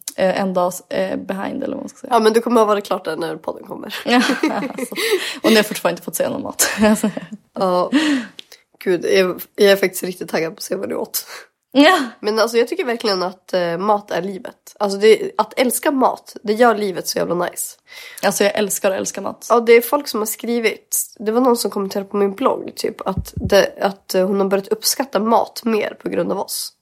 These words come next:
Speaker 1: Är det sant?
Speaker 2: Ja, det är fan goals.
Speaker 1: Men jag är typ så här, för det finns de som är väldigt, nu finns ju såklart folk som är allergiska och vissa som gör av matval av liksom olika anledningar.
Speaker 2: Ja.
Speaker 1: Men de här som bara inte äter för att de inte tycker det är gott.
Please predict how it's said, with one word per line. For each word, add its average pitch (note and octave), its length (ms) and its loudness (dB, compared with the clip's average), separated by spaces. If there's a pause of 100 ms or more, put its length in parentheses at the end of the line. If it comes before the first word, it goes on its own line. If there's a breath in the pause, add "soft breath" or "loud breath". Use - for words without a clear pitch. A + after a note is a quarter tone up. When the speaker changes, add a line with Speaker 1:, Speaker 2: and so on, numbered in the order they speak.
(260)
Speaker 1:
Är B3+ 100 0
det A3 60 -6
sant? - 320 -2
Speaker 2:
Ja, C4+ 380 4 (140)
det A#3+ 120 0
är C#4 40 2
fan F#3 260 0
goals. - 640 -8 (180 loud breath)
Speaker 1:
Men A#3 180 4
jag E4 160 4
är F4 40 -2
typ A#3+ 180 -2
så G#3+ 100 0
här, G3 440 0 (160)
för - 120 -8
det B3 60 2
finns C#4+ 280 2
de G3 140 -2
som G3 180 -6
är F#3 520 0
väldigt, F#3 600 -6
nu A3 140 2
finns F#3+ 220 -6
ju F#3+ 60 -2
såklart F#3 500 -4
folk F3+ 200 -6
som F#3+ 140 -8
är F#3 40 -6
allergiska A#3+ 760 4
och F#3 240 -2
vissa F#3 220 -6
som F#3+ 140 -6
gör F3+ 220 -4 (120)
av - 300 0 (200)
matval F#3 640 0
av - 260 0
liksom - 320 -6
olika - 240 -4
anledningar. G3 520 -4
Speaker 2:
Ja. G3+ 200 0 (320 loud breath)
Speaker 1:
Men G#3+ 440 4
de G3 140 -2
här G3+ 100 -2
som G3 200 -4
bara G3 120 0
inte G#3+ 320 -2
äter - 340 0
för - 160 -6
att - 300 -6
de G3+ 160 0
inte G3+ 220 -2
tycker G3 260 0
det F#3+ 60 2
är G3+ 40 2
gott. - 440 0